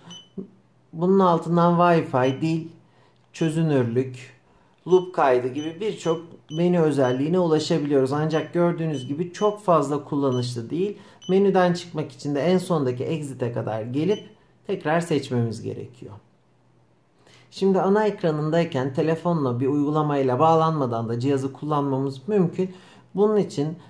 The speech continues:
e, açıp kapatma düğmesine bir kere tıkladığımızda doğrudan kayda başlıyor. Tekrar tıklamamızla birlikte kaydı durduruyor.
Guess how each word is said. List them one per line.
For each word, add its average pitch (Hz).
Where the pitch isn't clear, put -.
e, 131
açıp 175
kapatma 196
düğmesine 143
bir 202
kere 151
tıkladığımızda 123
doğrudan 185
kayda 127
başlıyor. 180
Tekrar 208
tıklamamızla 165
birlikte 120
kaydı 165
durduruyor. 101